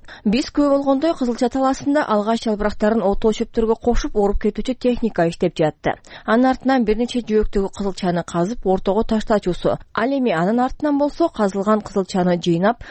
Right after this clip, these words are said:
жүк ташуучу унаага төгүп берүүчү үчүнчү техника иштеп жатты.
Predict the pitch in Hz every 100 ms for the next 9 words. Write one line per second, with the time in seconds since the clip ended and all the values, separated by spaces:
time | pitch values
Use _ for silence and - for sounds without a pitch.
0 | - - 175 226 - 269 262 269 - 233
1 | 202 185 175 196 - 160 180 226 233 233
2 | 262 202 214 196 170 175 196 185 165 -
3 | 160 - 226 - - 143 143 - 127